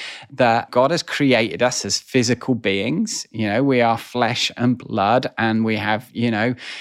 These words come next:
chemicals running around our brains that enable us to do things that are physical, but he breathes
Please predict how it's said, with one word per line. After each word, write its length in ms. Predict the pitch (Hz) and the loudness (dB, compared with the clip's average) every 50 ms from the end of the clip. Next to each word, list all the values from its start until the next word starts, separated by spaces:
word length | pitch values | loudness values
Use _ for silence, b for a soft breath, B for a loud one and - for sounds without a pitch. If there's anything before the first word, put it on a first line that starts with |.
| B B B | B B B
chemicals 580 | - - 143 143 143 143 - - 143 135 120 120 | -2 2 4 4 4 2 2 0 -2 -2 0 4
running 300 | 131 131 131 131 131 131 | 4 4 6 6 4 4
around 320 | 127 131 127 135 131 123 | 4 4 4 4 6 6
our 140 | 131 131 127 | 6 4 4
brains 800 | 117 123 117 113 113 120 117 117 123 127 147 165 170 147 - - - - | 4 4 4 4 4 4 4 4 4 4 4 4 2 0 -2 -2 0 0
that 120 | 127 123 | 2 2
enable 460 | 120 123 127 131 135 135 127 131 131 | 4 4 4 4 4 4 4 4 2
us 140 | 123 - - | 2 0 0
to 120 | - 143 | -2 -2
do 280 | 127 117 131 127 123 117 | 0 2 4 4 4 2
things 400 | - - 117 113 113 117 120 113 | 0 -2 -2 0 0 0 -2 -2
that 100 | 113 - - | -4 -4 -2
are 200 | 110 113 107 - - _ _ _ - - _ | 0 -2 -2 -2 -8 _ _ _ -20 -18 _
physical, 720 | - 127 117 113 120 101 - - - 85 101 139 196 - B B B B B B B | -2 0 0 0 -2 -6 -8 -8 -6 -4 -4 -4 -4 -6 B B B B B B B
but 400 | - 269 226 208 196 - - - | 0 2 2 2 0 0 -2 -10
he 360 | - - - 151 151 147 143 | -14 -8 -2 0 2 2 2
breathes 1040 | 135 139 - 127 127 131 143 147 156 156 160 160 160 160 156 156 143 - - - | 0 -2 -6 -6 -2 2 2 4 4 4 4 4 4 4 4 2 0 -2 -4 -6